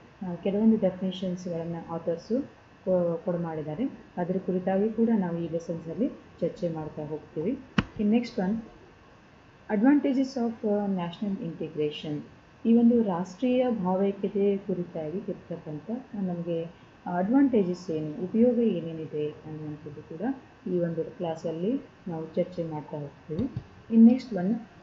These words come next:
history of the national flag.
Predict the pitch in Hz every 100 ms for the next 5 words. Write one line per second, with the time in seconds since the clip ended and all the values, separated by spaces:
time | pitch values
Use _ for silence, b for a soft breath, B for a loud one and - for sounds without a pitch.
0 | - 254 - 277 277 220 - 214 294 -
1 | - 180 175 - 196 233 247 - - -
2 | 160 143